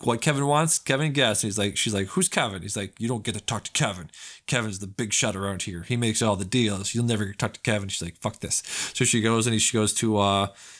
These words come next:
Kevin's office or the, the reception area, and she's like, "I wanna talk to Kevin." And then the guy's like, "All right," makes the call, "Sign here. You have to sign the, you have to sign the N D A."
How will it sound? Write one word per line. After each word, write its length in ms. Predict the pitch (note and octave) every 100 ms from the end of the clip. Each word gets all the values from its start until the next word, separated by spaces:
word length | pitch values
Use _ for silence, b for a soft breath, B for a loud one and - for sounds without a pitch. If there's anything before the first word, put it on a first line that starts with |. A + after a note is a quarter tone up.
| B
Kevin's 240 | B2+ A2 G#2+
office 460 | G#2 A2 G2+ F#2+
or 80 | G2+
the, 240 | F2+ F#2+ F2+
the 280 | G2 G2
reception 420 | F#2+ G2 A#2 - A2
area, 180 | F#2+
and 80 | F#2+
she's 80 | -
like, 100 | G2
"I 40 | E3+
wanna 80 | D3
talk 140 | F#2+
to 60 | -
Kevin." 460 | - B2+ F#2+ F#2+ - B B B -
And 80 | G#2+
then 320 | G#2 G2 F#2
the 60 | F2
guy's 220 | G#2 G2+
like, 280 | F#2 - -
"All 100 | A#2+
right," 300 | B2+ A#2 G#2+
makes 200 | A2+ -
the 60 |
call, 440 | G#2 G#2+ G#2 G#2 -
"Sign 520 | - - - C#3 B2+
here. 140 | B2 A#2
You 40 | A2
have 60 |
to 80 | -
sign 180 | - B2+
the, 60 |
you 340 | A2+ A2 C3 A#2+
have 80 | B2
to 80 | B2+
sign 200 | C3+ B2+
the 140 | B2
N 100 | A#2
D 180 | G#2+ G#2+
A." 240 | F#2+ F#2+